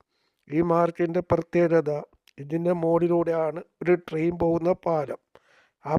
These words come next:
പാലത്തിൻ്റെ അടിയിലാണ് ഒരു മാർക്കറ്റ് ഇവര് സജ്ജീകരിച്ചിരിക്കുന്നത്. ഒരു ദിവസം കുറഞ്ഞത് പതിനായിരത്തിൽ പരം ആൾക്കാർ വരും ഭക്ഷണത്തിനും സാധനങ്ങൾ മേടിക്കാനും. എന്നും ഏത്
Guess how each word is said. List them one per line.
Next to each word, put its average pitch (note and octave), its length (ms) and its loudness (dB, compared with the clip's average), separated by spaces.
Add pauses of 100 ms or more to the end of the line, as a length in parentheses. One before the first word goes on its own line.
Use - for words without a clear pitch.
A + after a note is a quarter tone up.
പാലത്തിൻ്റെ E3 600 2
അടിയിലാണ് D#3+ 640 0 (240)
ഒരു F3 120 2 (120)
മാർക്കറ്റ് E3 680 -2 (140)
ഇവര് F3 280 2
സജ്ജീകരിച്ചിരിക്കുന്നത്. E3+ 1160 2 (840)
ഒരു D3 280 4
ദിവസം D#3 420 4 (220)
കുറഞ്ഞത് D#3+ 640 0 (160)
പതിനായിരത്തിൽ F3 760 0 (180)
പരം F3 260 2 (220)
ആൾക്കാർ E3+ 460 0 (100)
വരും B2+ 240 -4 (960)
ഭക്ഷണത്തിനും D3 580 -2 (180)
സാധനങ്ങൾ D#3+ 600 0
മേടിക്കാനും. D3+ 640 -4 (500)
എന്നും E3+ 500 4 (280)
ഏത് F#3 220 6